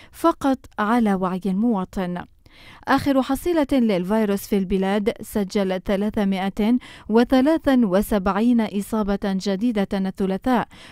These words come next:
موزعة على أربع وعشرين مدينة، وما تزال طرابلس متصدرة للمرتبة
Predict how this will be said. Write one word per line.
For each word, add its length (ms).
موزعة 680
على 400
أربع 560
وعشرين 760
مدينة، 680
وما 220
تزال 460
طرابلس 640
متصدرة 920
للمرتبة 800